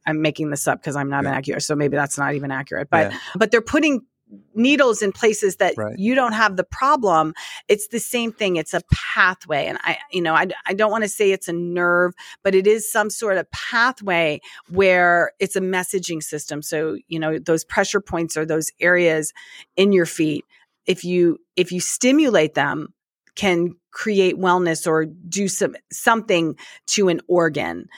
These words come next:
Speaker 1: So it's the same type of pathway.
Speaker 2: Gotcha. And,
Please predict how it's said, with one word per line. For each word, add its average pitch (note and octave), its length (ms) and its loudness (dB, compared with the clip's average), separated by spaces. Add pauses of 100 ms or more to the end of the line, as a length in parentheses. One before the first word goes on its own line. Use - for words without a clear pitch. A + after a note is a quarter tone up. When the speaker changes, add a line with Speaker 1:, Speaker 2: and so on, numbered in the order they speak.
(200)
Speaker 1:
So F3+ 680 2
it's G3+ 180 -2
the G#3 80 -10
same G3 240 -6
type E3 200 -8
of D#3 100 -10
pathway. - 480 -10 (420)
Speaker 2:
Gotcha. A#2 320 0
And, C#3 360 -4